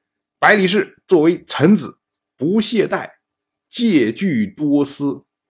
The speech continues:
秦之忠心耿耿，知人善举。”秦之呢，就是秦国的公孙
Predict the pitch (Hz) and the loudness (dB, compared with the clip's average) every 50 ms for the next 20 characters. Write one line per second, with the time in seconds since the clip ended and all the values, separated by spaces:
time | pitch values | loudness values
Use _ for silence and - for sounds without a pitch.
0 | _ _ _ _ _ _ _ _ - - - 143 170 196 202 180 202 202 - - | _ _ _ _ _ _ _ _ -8 -4 -2 0 2 2 2 2 0 -4 -6 -6
1 | _ _ _ _ _ _ _ _ - 277 269 254 254 247 220 - 240 240 233 233 | _ _ _ _ _ _ _ _ 0 2 2 4 4 2 2 2 2 2 2 2
2 | 214 - 123 160 185 - - - - _ _ _ _ _ _ _ _ _ - 165 | 2 2 2 0 0 -2 -2 -4 -6 _ _ _ _ _ _ _ _ _ -6 -4
3 | 175 170 165 160 160 151 123 107 98 98 104 110 117 120 - - 185 143 113 101 | -4 -2 -2 -2 -2 0 2 2 2 2 2 0 -2 -2 -2 -2 -2 -4 -4 -6
4 | 95 - - - - - _ _ _ _ _ _ _ _ _ _ _ _ _ _ | -10 -10 -14 -18 -20 -20 _ _ _ _ _ _ _ _ _ _ _ _ _ _
5 | _ _ _ _ _ _ - - 117 147 170 165 190 196 175 120 - - - - | _ _ _ _ _ _ -8 -6 -6 -6 -4 -2 -2 -2 -2 -4 -6 -8 -10 -10
6 | - 95 - - - - - 110 147 175 185 175 165 175 180 170 147 - 175 180 | -10 -10 -10 -12 -10 -6 -6 -4 -4 -4 -2 0 2 2 4 4 4 4 4 4
7 | 180 180 175 175 - 185 175 185 | 4 2 0 0 0 0 0 -4